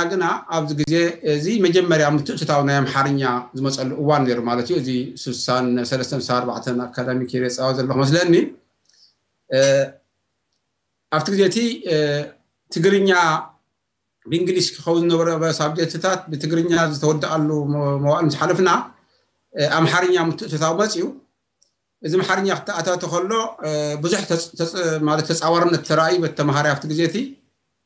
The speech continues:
ግን ሓደ ካብዚ ዓብዪ ተርእዮ ዝከረኒ ኣብቲ ግዜ እቲ፣ እ፣ እ፣ ብዝያዳ ከዓ፣ እ፣ ንምንቕቓሕ ናይቲ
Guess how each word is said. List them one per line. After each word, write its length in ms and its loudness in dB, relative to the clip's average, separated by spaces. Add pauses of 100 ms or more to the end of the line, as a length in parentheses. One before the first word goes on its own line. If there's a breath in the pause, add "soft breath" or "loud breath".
(280)
ግን 220 0 (120)
ሓደ 260 -2
ካብዚ 320 0 (380)
ዓብዪ 240 -4
ተርእዮ 360 0 (380)
ዝከረኒ 480 0
ኣብቲ 160 -4
ግዜ 160 0
እቲ፣ 140 -2 (340)
እ፣ 120 -6 (360)
እ፣ 120 -8 (180)
ብዝያዳ 340 2
ከዓ፣ 220 0 (840 soft breath)
እ፣ 120 -4 (800)
ንምንቕቓሕ 640 2
ናይቲ 280 0